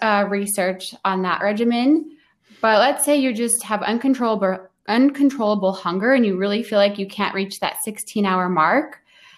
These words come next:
I would say listen to your body. And some, um, some research indicates that you can consume up to forty calories of a plant-based fat, like maybe a little almond butter, for example. And that can help satiate you just enough, but also not trigger an insulin response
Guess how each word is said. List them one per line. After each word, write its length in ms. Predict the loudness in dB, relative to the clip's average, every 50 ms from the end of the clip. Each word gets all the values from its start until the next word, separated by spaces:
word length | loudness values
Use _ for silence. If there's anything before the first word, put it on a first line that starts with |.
| _ _ -2
I 100 | 0 2
would 180 | 2 0 0 0
say 140 | 2 2
listen 320 | 4 4 4 4 4 4 2
to 80 | 2
your 180 | 0 -4 -4 -2
body. 600 | -2 -2 0 0 -2 -2 -4 -4 -6 -6 -8 -10 _ _ _ _ _ _ _
And 300 | 0 2 4 4 2 2 0 -2
some, 400 | 0 2 4 6 6 6 4 2 0
um, 260 | 0 0 0 0 0
some 180 | -2 0 0 2
research 460 | 2 0 0 -2 -4 -6 -6 -6 -6
indicates 540 | -6 -4 -4 -4 -6 -6 -6 -6 -6 -6 -6
that 80 | -8 -8
you 140 | -8 -8 -6
can 180 | -4 -6 -4
consume 420 | -4 -2 -2 -2 0 0 2 2 2
up 140 | 2 0
to 100 | -4 -8
forty 380 | -10 -8 -4 0 2 2 2 2
calories 840 | 0 -2 0 2 2 4 4 2 0 -2 -6 -6 -8 -10 -10 -14 -8 _ 0
of 260 | 0 2 2 2 0
a 80 | -2 -4
plant-based 640 | -6 -4 -4 -4 -2 0 -2 -2 -2 -2 -4 -2
fat, 220 | -2 -2 0 0 -2
like 160 | -2 0 0
maybe 200 | 0 0 2 2
a 80 | 2 2
little 180 | 2 2 2
almond 360 | 2 2 2 4 2 2 2
butter, 400 | 0 0 -2 -2 -2 -4 -4 -6 -6
for 120 | -6 -6
example. 640 | -6 -6 -8 -8 -8 -8 -8 -8 -6 -4 -4 -6 -6 -10 -16 -20 -20 -20 -20 -20 _ -4 0
And 120 | 2 2
that 200 | 2 2 0 -2
can 100 | -4 -2
help 220 | -2 -2 -2 -2
satiate 500 | -4 -6 -6 -6 -6 -6 -6 -6 -6 -6
you 140 | -6 -8 -6
just 260 | -6 -6 -6 -6 -4
enough, 420 | -4 -2 0 2 2 2 0 -2 -4 -6
but 100 | -4 0
also 440 | 2 2 2 0 0 -2 -2 0 0
not 260 | 2 2 0 0 -2
trigger 400 | -6 -8 -8 -6 -2 0 0 0
an 100 | 0 0
insulin 460 | -2 -2 -4 -4 -4 -6 -8 -8 -8
response 580 | -8 -10 -12 -8 -4 0 2 2 4 2 2